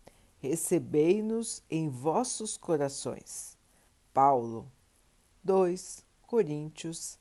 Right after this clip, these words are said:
sete, dois. Os crentes e trabalhadores do Evangelho usam diversos meios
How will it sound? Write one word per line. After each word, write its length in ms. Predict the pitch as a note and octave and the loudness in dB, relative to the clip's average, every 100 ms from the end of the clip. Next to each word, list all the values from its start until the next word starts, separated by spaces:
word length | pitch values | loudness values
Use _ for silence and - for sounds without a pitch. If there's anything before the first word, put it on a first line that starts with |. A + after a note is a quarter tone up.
| _ | _
sete, 880 | - - - B2+ C3 - - - - _ _ _ | -10 -6 -2 0 -2 -8 -14 -14 -18 _ _ _
dois. 720 | - F3 D3 - - - - _ _ _ _ _ _ _ _ _ _ | -4 2 2 0 -6 -6 -8 _ _ _ _ _ _ _ _ _ _
Os 220 | - A#3+ - | -6 -6 -6
crentes 880 | - A3+ A#3 B3+ G#3 - B2+ - - | 0 6 6 6 -2 -6 -6 -6 -4
e 80 | - | -6
trabalhadores 1160 | F#3 F3+ E3 D#3+ D#3 C3+ B2 C3+ D3 D#3 C#3 C3+ | -2 0 2 4 4 4 0 0 0 0 -2 -2
do 120 | D3 | 2
Evangelho 960 | C#3 B2+ B2+ A2 A#2+ C#3+ C#3+ B2 A#2 A2 _ _ _ _ - | 2 2 -4 -2 2 4 4 2 -2 -6 _ _ _ _ -4
usam 520 | F#3+ A3+ F#3 F3 E3+ | 0 2 4 2 2
diversos 960 | D3 D#3 C3+ C#3+ F#3+ B3+ B3 A3 G3 D3+ | 0 -2 0 2 2 2 -2 -4 -4 -4
meios 760 | C#3 C#3 E3+ A3 A3 A3 - | -2 2 4 2 0 -4 -10